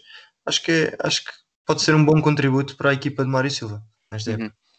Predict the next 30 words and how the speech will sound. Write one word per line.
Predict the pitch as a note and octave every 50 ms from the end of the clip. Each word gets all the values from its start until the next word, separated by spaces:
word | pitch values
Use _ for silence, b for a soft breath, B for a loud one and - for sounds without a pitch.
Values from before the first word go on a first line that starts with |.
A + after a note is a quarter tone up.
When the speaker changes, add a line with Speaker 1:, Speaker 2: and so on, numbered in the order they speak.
| b b b b b b b -
Speaker 2:
Só, | - - C#3 C#3 A2 F#2+
eh, | A#2+ A#2+ A2+ G#2+ - A2
agora | A#2 A2 B2 B2
deixo | C3 B2+ B2+ B2 - - B2+
eu | A#2 A#2
uma | A2+ A#2 A#2
nota | A#2 A2+ - -
final, | A2 - - A#2+ A2 A2 A#2+ B2+
só | - - - G2 F#2
a | G#2
título | G2+ - A#2 - - A2 G#2
de, | G#2 G#2+ G#2 G2+ G2 G#2+
de | B2+
promoção | - - A2+ A2 A2 G#2+ - - A2 G#2 G#2
de | G2 G#2+
um, | G#2 G#2 G#2+ G#2 G#2 - - _ _ _
de | -
um | A2+ A2
episódio | A2 - A#2 G#2+ A2+ G#2+ G#2+ G#2+
passado | - A2+ - - A2 A2 -
que | _ A#2+
nós | G#2+ G#2
fizemos. | - A#2 G#2+ G#2+ G#2+ A2 A#2+ - - B B B B B B B _
Nós | - A#2 A2 A2 -
destacamos | - - - - - - A#2 A2 G#2+ A#2 -
mais | A#2+ A2+ G#2+ G#2 G#2+
alguns | G#2+ G#2 A2 A2+ A2
jogadores | A2+ C3 A#2+ A2 A2+ A2 G#2+
japoneses, | A2+ A2 - A#2 A2 A2 G#2+ G#2+ - - - - _ _
ahm, | A2 G#2+ G#2 G#2 G#2 G#2 G#2 G#2 G#2 G#2